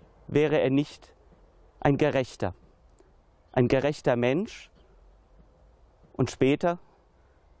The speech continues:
wird Longinus selbst sich als gerechten Menschen verstehen werden.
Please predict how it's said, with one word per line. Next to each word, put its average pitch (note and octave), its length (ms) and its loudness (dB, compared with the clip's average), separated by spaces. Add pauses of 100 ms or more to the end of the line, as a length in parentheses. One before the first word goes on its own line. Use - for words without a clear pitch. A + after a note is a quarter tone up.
(200)
wird - 180 -2
Longinus D#3+ 540 2
selbst C#3+ 520 -2
sich - 320 -4 (760)
als - 280 0
gerechten C#3+ 560 0
Menschen B2 540 -2 (160)
verstehen A#2 640 0
werden. G2 300 -4